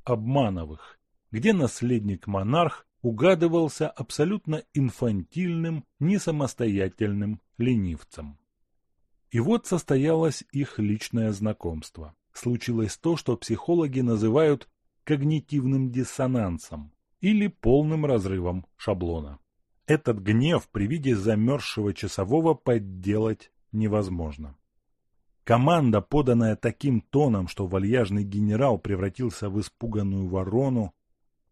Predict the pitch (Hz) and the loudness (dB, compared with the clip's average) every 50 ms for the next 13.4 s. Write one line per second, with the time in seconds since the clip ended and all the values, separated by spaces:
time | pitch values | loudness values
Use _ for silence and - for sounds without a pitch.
0 | _ _ _ _ _ 107 117 104 101 113 123 117 - - 175 170 160 - - 110 | _ _ _ _ _ -2 -2 0 0 -2 -2 -4 0 2 2 2 2 2 -2 -2
1 | 117 120 160 165 - - 123 117 113 147 156 - - - 123 113 101 101 107 110 | 0 2 2 0 0 -2 -6 -4 0 0 -2 -2 -2 -4 -4 -4 -4 -2 0 0
2 | 107 110 131 147 127 123 123 127 123 120 110 - _ _ - 104 104 117 113 104 | 2 2 2 0 0 0 0 0 0 -2 -2 -4 _ _ -8 -4 -2 -2 -2 0
3 | 98 117 120 107 107 92 82 78 73 73 - _ _ _ _ _ _ _ _ _ | 0 0 0 0 0 -2 -2 -6 -12 -16 -20 _ _ _ _ _ _ _ _ _
4 | _ _ _ _ _ _ _ _ _ 117 117 117 120 151 165 - - - 117 110 | _ _ _ _ _ _ _ _ _ 0 0 2 2 0 -2 -4 -4 -2 -2 -2
5 | 107 95 - - - - 113 139 147 135 - 120 107 - - _ 107 107 113 120 | -2 -2 -4 -8 -10 -6 -2 -2 -2 -2 -2 -4 -4 -4 -6 _ -2 -2 0 0
6 | 117 120 113 101 113 120 104 - - - 98 110 117 117 104 - - 107 98 90 | 2 0 2 4 4 2 2 2 -2 0 0 0 0 -2 -4 -6 -8 -10 -10 -10
7 | - _ _ _ - - 123 113 - 160 170 170 165 165 160 160 160 147 - 151 | -14 _ _ _ -6 -4 -4 -4 0 0 2 2 2 2 0 -2 -2 -2 -4 -4
8 | 143 - 143 127 123 127 123 139 139 - 131 127 - - - 135 127 120 - - | -6 -4 -6 -2 -2 -2 0 -2 -4 -4 -8 -10 -10 -8 -4 -4 -4 -4 -4 -2
9 | 131 127 123 123 127 131 123 120 123 120 110 95 90 90 85 80 78 - _ _ | 0 2 2 2 2 0 -2 -2 -2 -2 -2 0 -2 -4 -4 -6 -8 -10 _ _
10 | _ _ 113 113 113 107 - - - 98 95 104 127 139 135 117 104 101 - - | _ _ 0 2 2 2 0 0 0 0 2 2 2 4 4 4 2 0 -2 -4
11 | 110 107 104 110 131 147 143 131 143 143 120 110 123 131 135 135 131 139 127 - | -4 -2 0 0 0 -2 0 -2 -2 -2 -2 -2 -2 0 0 0 0 -2 -2 0
12 | - 165 - 120 98 90 - 101 95 92 98 95 92 95 95 95 95 101 98 92 | 0 2 2 2 0 -2 -4 -6 -4 -2 -2 -2 -2 -2 -2 -2 -2 -2 -2 0
13 | 131 160 151 131 113 104 90 | 0 0 2 2 2 2 0